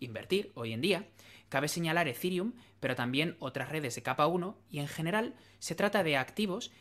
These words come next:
que, a diferencia de lo que ocurre con Bitcoin en su propia red, son activos que permiten generar rendimientos pasivos. Y esto se debe a que han desarrollado una actividad económica de inversión que, en cierto modo, se basa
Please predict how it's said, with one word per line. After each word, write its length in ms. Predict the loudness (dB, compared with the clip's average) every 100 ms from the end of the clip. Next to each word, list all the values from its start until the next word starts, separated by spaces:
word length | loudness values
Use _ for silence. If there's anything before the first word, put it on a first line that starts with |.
| -18
que, 140 | -2 0
a 60 |
diferencia 600 | 0 0 0 0 -2 -4 -6
de 120 | -6
lo 100 | -6
que 100 | -6
ocurre 320 | -2 0 0
con 200 | -2 -4
Bitcoin 440 | -4 -2 0 0 -2
en 100 | -8
su 160 | -8 -6
propia 280 | -2 2 2
red, 180 | 2 -2 -18 -20 -8
son 200 | 0 2
activos 400 | 2 0 -2 -2
que 100 | -2
permiten 480 | -4 -2 0 0 -2 -10
generar 540 | -4 0 4 4 2 -2
rendimientos 600 | -2 0 0 0 -2 -4
pasivos. 540 | -6 -4 -4 -8 -12 -18 -20 -8
Y 60 | -4
esto 140 | -2
se 140 | 0
debe 320 | 2 2 0 -6
a 120 | -8
que 100 | 0
han 80 | 0
desarrollado 640 | 2 0 0 2 2 -2 -4
una 180 | 0 0
actividad 420 | -2 -6 0 0
económica 540 | 0 -2 -2 0 0
de 100 | 2
inversión 540 | 0 -2 -4 -2 -2 -2 -14 -20 -20 _
que, 500 | 0 2 4 0 -2 -12 -8
en 120 | -2
cierto 280 | 2 4 4
modo, 340 | 2 0 -6 -12
se 240 | -8 -2
basa 440 | 0 0 0 -2